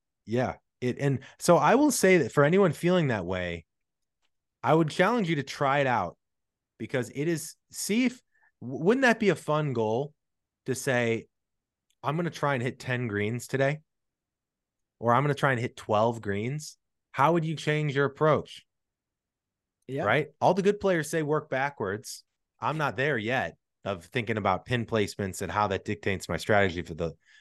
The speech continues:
Speaker 1: the hole. That still kind of blows my mind. But working backwards in a way of trying to do everything in the game to hit more greens.
Speaker 2: Yeah.
Speaker 1: We all
Speaker 2: And
Speaker 1: know
Speaker 2: the
Speaker 1: that is the one key to lower scores is more greens.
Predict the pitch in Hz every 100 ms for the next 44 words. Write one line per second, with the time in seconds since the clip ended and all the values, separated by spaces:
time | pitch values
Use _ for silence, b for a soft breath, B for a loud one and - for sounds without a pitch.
0 | b 95 113 110 92 - 104 98 92 82
1 | 90 90 85 92 90 78 160 135 90 -
2 | _ _ _ _ _ - 127 156 190 139
3 | 120 139 151 151 143 123 123 117 113 123
4 | 131 113 95 - _ _ _ _ - 135
5 | 156 139 95 - 117 - 143 165 202 -
6 | 185 180 160 135 131 127 113 98 123 123
7 | 120 107 110 110 80 101 - _ _ _
8 | _ _ _ _ _ _ _ _ _ -
9 | 127 139 123 - 113 120 151 160 170 147
10 | 131 147 151 117 113 123 143 147 - 151
11 | 127 120 120 110 - 131 104 82 90 87
12 | 98 92 98 101 78 78